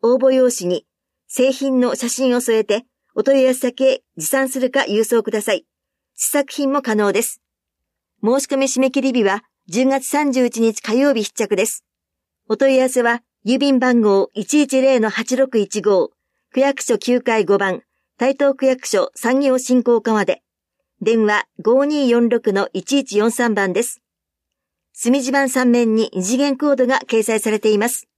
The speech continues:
商業支援施設、台東デザイナーズビレッジ、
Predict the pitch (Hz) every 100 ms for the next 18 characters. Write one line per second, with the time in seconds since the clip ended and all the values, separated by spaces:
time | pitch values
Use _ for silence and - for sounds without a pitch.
0 | _ _ _ _ _ _ _ _ _ _
1 | _ _ _ _ _ - - 277 294 294
2 | 285 277 269 262 254 254 180 - - -
3 | 254 262 269 254 185 220 285 269 262 254
4 | 226 247 202 - 165 -